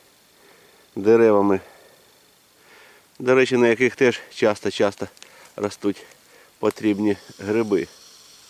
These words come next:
Але ось спостерігати по берегам, це не ті, що, що потрібні,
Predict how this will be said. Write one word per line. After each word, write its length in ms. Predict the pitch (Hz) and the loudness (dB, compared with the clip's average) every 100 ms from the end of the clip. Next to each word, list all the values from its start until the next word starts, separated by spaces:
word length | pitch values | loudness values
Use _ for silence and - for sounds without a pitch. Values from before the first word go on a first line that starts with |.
| - - - - - - _ - _ _ _ _ _ _ _ _ _ _ _ _ _ _ - - - - - - - - - - - - - - | -20 -20 -20 -20 -20 -20 _ -20 _ _ _ _ _ _ _ _ _ _ _ _ _ _ -20 -20 -20 -20 -20 -20 -20 -20 -20 -20 -20 -18 -20 -10
Але 300 | 107 107 110 | -4 0 2
ось 160 | 104 - | 2 -2
спостерігати 680 | - 110 - 110 104 101 101 - - - - - - | -10 -10 -4 -2 0 0 -4 -10 -16 -20 -20 -20 -6
по 120 | 113 | -2
берегам, 540 | 107 110 110 123 147 120 - - - - - - - - - - - - - - - - - - - - - - - - - - - _ _ _ - - - - - - - - - _ _ _ _ _ - - - - | 2 4 4 2 -2 -6 -12 -20 -20 -20 -20 -20 -20 -20 -20 -20 -20 -20 -18 -14 -10 -10 -12 -16 -20 -20 -18 -18 -18 -20 -20 -20 -20 _ _ _ -20 -20 -20 -20 -20 -20 -20 -20 -20 _ _ _ _ _ -20 -20 -20 -10
це 100 | 139 | -4
не 120 | 127 | -2
ті, 200 | 98 110 | -2 -6
що, 220 | 110 127 107 | -8 -10 -10
що 140 | 120 | -10
потрібні, 520 | 113 117 117 120 117 | -10 -8 -6 -6 -6